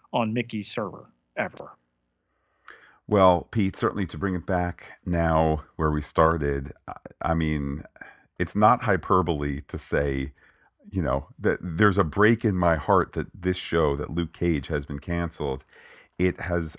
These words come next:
Speaker 2: offered two great, vibrant seasons,
Speaker 1: Mm-hmm.
Speaker 2: perhaps not perfect, but wildly entertaining, wildly inspiring, wildly informative, uh, wildly aspirational, and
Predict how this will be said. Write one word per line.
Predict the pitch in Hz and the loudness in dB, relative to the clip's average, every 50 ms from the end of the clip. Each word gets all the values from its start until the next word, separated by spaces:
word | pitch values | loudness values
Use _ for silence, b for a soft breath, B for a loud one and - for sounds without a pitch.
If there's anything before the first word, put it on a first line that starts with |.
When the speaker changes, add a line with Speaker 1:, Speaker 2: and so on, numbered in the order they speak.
| _ | _
Speaker 2:
offered | - 76 80 95 - - 87 80 73 69 | -2 -2 0 -2 -2 -2 -2 -2 -4 -6
two | - - - 92 92 98 98 92 - - - | -10 -8 -4 -4 -2 -2 -2 -4 -6 -10 -14
great, | 90 - 87 85 85 85 87 - _ - | -10 -6 -2 -2 0 -2 -2 -4 _ -12
vibrant | 82 78 76 80 76 82 82 - 87 - - - | -12 -8 -6 -2 -2 -2 0 -2 -2 -4 -4 -8
seasons, | - - 85 76 73 69 76 69 65 73 87 95 - - - | -6 -4 -4 -4 -4 -4 -4 -4 -4 -4 -6 -8 -10 -14 -16
Speaker 1:
Mm-hmm. | - 120 113 | -16 -16 -6
Speaker 2:
perhaps | 104 101 92 98 113 - | 0 2 2 2 2 0
not | 98 90 76 - - | -2 -2 -4 -4 -4
perfect, | - - 104 98 92 - - 53 50 - - - - _ | -2 2 2 2 2 0 -4 -6 -6 -8 -10 -18 -8 _
but | - 82 78 76 - b b b b b b b _ | -2 0 0 -2 -2 b b b b b b b _
wildly | - 87 82 85 87 95 107 110 110 104 101 98 53 | -10 -2 0 2 2 4 4 4 4 2 2 0 0
entertaining, | 73 87 - 87 80 - - 80 76 71 69 62 71 76 80 - - | -2 -4 -6 -6 -6 -6 -6 -4 -4 -4 -4 -6 -6 -6 -8 -8 -8
wildly | - 78 80 85 92 95 95 92 90 87 82 - | -4 -2 -2 0 0 0 2 2 0 0 0 -2
inspiring, | - 78 - - - - 85 78 76 71 69 69 69 67 67 73 78 B B B B B _ | -4 -8 -10 -8 -2 0 2 2 2 0 -2 -4 -6 -6 -8 -8 -10 B B B B B _
wildly | 78 76 80 82 85 87 90 87 82 78 82 85 80 78 76 - | -4 0 2 2 4 4 2 0 0 -2 -4 -4 -4 -4 -6 -8
informative, | 82 78 - - - 85 85 80 76 73 65 60 55 57 73 85 - - - _ _ _ | -10 -12 -12 -8 -4 -2 -2 -2 -2 -2 -4 -4 -6 -6 -8 -10 -14 -18 -20 _ _ _
uh, | - 80 76 73 73 71 67 - | -6 -2 0 2 2 2 0 0
wildly | 82 80 82 80 85 87 90 85 87 90 82 - | 2 4 4 6 6 4 2 0 -2 -2 -2 -2
aspirational, | 76 80 80 78 - - - 78 76 78 82 90 92 - - 76 62 57 52 58 69 B B B B B B B B B B _ - | -2 -2 -2 -4 -6 -6 -2 0 2 2 2 0 -2 -4 -4 -4 -4 -4 -4 -6 -8 B B B B B B B B B B _ -2
and | 82 80 80 80 80 76 76 76 76 - - | -2 0 0 0 0 0 0 -2 -4 -6 -10